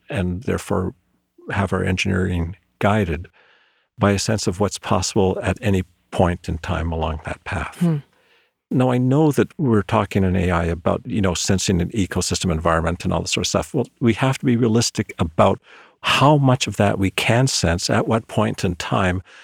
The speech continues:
Speaker 1: and then understand what elements are being neglected and are not simply feasible at this point to deal with, and therefore our notion of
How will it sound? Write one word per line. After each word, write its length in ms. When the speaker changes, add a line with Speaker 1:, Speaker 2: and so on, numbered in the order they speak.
Speaker 1:
and 140
then 160
understand 640
what 420
elements 520
are 180
being 200
neglected 540
and 100
are 100
not 220
simply 380
feasible 720
at 140
this 140
point 400
to 120
deal 240
with, 260
and 140
therefore 440
our 120
notion 500
of 300